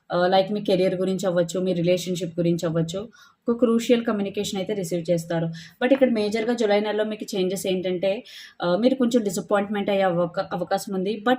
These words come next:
ఇక్కడ న్యూ బిగినింగ్స్ అయితే కనిపిస్తున్నాయి, especially కెరీర్ వైజ్. న్యూ ఆపర్చునిటీస్, న్యూ బిగినింగ్ అయితే ఖచ్చితంగా కనిపిస్తుంది. And under the deck, Nine of Cups. So, మేజర్ విష్ ఫుల్‌ఫిల్‌మెంట్. So, మీకు చాలా రోజుల నుంచి ఒక విష్ ఫుల్‌ఫిల్ అవ్వట్లేదు, దానికోసం వెయిట్ చేస్తూ ఉంటున్నారు,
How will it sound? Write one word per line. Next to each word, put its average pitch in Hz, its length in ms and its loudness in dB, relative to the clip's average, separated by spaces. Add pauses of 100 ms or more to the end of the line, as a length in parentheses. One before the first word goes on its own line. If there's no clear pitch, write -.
ఇక్కడ 233 200 -6
న్యూ 208 240 0
బిగినింగ్స్ 196 420 -2
అయితే 202 160 -2
కనిపిస్తున్నాయి, 180 800 -2
especially 190 440 -8
కెరీర్ 175 320 2
వైజ్. 160 300 -4 (300)
న్యూ 208 140 -2
ఆపర్చునిటీస్, 196 760 0 (400)
న్యూ 202 140 0
బిగినింగ్ 190 360 0
అయితే 185 180 2
ఖచ్చితంగా 196 440 -2
కనిపిస్తుంది. 180 720 -2 (280)
And 240 100 0 (160)
under 214 200 0
the 214 80 -2
deck, 214 240 -4
Nine 180 160 2
of 175 100 -2
Cups. - 540 -8
So, 247 60 8
మేజర్ 214 380 2
విష్ 202 200 -6
ఫుల్‌ఫిల్‌మెంట్. 175 640 -2 (260)
So, 254 100 6
మీకు 254 140 6
చాలా 214 320 4
రోజుల 214 300 -2
నుంచి 214 200 -4
ఒక 220 120 -6
విష్ 190 240 -4
ఫుల్‌ఫిల్ 196 380 -4
అవ్వట్లేదు, 180 560 0
దానికోసం 185 500 0
వెయిట్ 180 260 0
చేస్తూ 180 260 -2
ఉంటున్నారు, 170 640 0